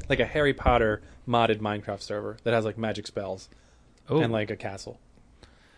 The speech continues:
Speaker 2: Oh, interesting.
Speaker 1: There's, you could do anything.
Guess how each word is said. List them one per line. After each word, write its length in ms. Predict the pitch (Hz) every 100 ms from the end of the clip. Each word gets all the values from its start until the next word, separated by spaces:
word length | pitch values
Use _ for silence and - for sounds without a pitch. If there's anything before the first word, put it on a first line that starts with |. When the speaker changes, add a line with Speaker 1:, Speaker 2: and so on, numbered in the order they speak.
| - _ - _ -
Speaker 2:
Oh, 240 | 160 - - -
interesting. 540 | 143 - 131 - 104 - - -
Speaker 1:
There's, 300 | 143 131 -
you 140 | 160
could 100 | 156
do 180 | 143 143
anything. 300 | 127 127 -